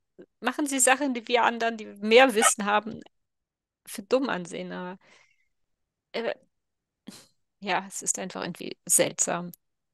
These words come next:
dass dieses Sein der, diese Existenz der Elfen. Äh, auch Nicht-Existenz.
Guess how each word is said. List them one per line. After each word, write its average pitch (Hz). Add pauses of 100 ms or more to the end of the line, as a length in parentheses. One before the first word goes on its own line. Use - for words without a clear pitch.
dass - (360)
dieses - (680)
Sein 175
der, 185
diese 180 (260)
Existenz 240
der -
Elfen. - (920)
Äh, - (200)
auch -
Nicht-Existenz. -